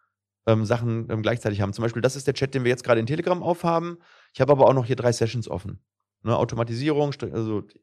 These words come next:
da muss man jetzt nicht, äh, genau reingehen. Und hier sieht man alle Cron-Jobs, die ich offen habe. Also alles, was er regelmäßig macht, das sind neunundzwanzig und ich habe zwanzig A P Is angebunden an das ganze System.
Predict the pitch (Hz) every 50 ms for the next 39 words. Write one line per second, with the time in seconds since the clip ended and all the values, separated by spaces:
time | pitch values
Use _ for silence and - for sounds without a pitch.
0 | _ _ - 104 110 113 110 113 - 117 104 - - 104 - - - - 95 92
1 | 98 104 98 101 95 104 113 139 147 143 143 147 147 147 156 - _ _ _ _
2 | _ _ 123 120 117 135 131 135 160 151 147 131 - - 127 127 - - 151 170
3 | 180 190 185 185 - 185 170 170 180 170 - 170 165 - 117 123 117 120 - 143
4 | 147 151 139 123 123 107 139 151 165 165 170 165 - 151 147 156 - 135 120 135
5 | 123 - - - 110 117 131 135 123 120 - - 117 143 165 - - 185 175 -
6 | - 135 131 - 131 - - 135 143 160 165 - - - - 143 135 143 135 -
7 | 101 123 120 - 113 113 107 98 104 101 101 98 101 - - 101 101 101 98 98
8 | 101 - - 101 98 101 98 98 95 95 - - - - -